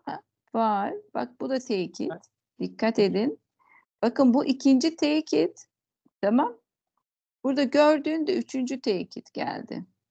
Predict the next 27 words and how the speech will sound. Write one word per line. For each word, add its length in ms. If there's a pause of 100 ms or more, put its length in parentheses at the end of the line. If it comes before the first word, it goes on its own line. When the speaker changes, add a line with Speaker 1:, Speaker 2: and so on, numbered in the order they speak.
(460)
Speaker 1:
Üç 200
tane 300
Speaker 2:
Evet. 140
Speaker 1:
tekit 480
var. 180
Yemin, 580
kasem 600
var. 200 (100)
Kasem. 460 (640)
Üç 260
tane 420
tekit 460
var. 180
Okuduğun 480
şu 300 (140)
bir 300 (120)
tane, 420
şu 140 (100)
ayet 480
var 160
ya, 280 (520)
burada 380
Speaker 2:
Evet. 140
Speaker 1:
üç 320
tane 420
tekit 460
geliyor. 420